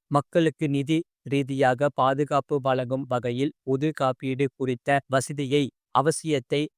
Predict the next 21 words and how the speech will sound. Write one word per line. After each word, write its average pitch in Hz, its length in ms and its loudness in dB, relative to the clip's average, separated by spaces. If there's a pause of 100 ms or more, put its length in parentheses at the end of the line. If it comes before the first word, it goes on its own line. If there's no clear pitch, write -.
(200)
வலியுறுத்தும் 135 640 0
வகையில் 127 440 -2
இந்த 135 240 -2 (280)
இயக்கம் 139 500 -2 (240)
உருவாக்கப்பட்டுள்ளது. 135 960 0 (380)
ஒரு 151 300 6
ஆண்டில் 139 500 0
வெறும் 139 320 0 (220)
ஐநூத்தி 151 400 0
இருபது 135 440 -4
அல்லது 127 340 0
ஐநூத்தி 135 440 -2
ஐம்பத்தைந்து 131 680 -2 (280)
பிரீமியத்தில் 143 720 -2
பத்து 127 280 -2
லட்சம் 147 320 -2
மற்றும் 135 360 -2 (160)
ரூபாய் 135 380 2
எழுநூத்தி 156 400 0
ஐம்பத்தைந்து 139 680 0 (360)
பிரீமியத்தில் 143 680 -2